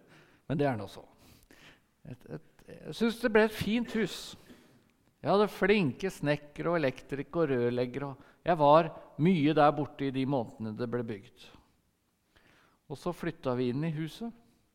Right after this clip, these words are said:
Alt var nytt, alt var fint. Og så hadde vi med oss en katt, og så gikk det to måneder, og så begynte jeg å se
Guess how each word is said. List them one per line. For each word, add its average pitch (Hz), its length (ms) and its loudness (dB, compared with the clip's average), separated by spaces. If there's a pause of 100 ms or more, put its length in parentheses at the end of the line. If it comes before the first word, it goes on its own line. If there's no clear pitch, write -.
(640)
Alt 165 360 -2
var 185 160 -2
nytt, - 480 -10
alt 151 400 -4
var 165 140 -6
fint. - 420 -10 (1900)
Og 143 80 -18
så 151 140 0
hadde 127 120 -4
vi 135 120 0
med 131 80 0
oss 123 160 -4
en 131 100 -8
katt, - 480 -6 (1120)
og 139 140 -14
så 165 100 -6
gikk - 200 -8
det 156 80 -12 (120)
to 147 220 -6 (160)
måneder, 160 560 -2 (1040)
og - 140 -14
så 143 100 -10
begynte 127 400 -4
jeg 123 80 0
å 127 100 -6
se 120 220 -6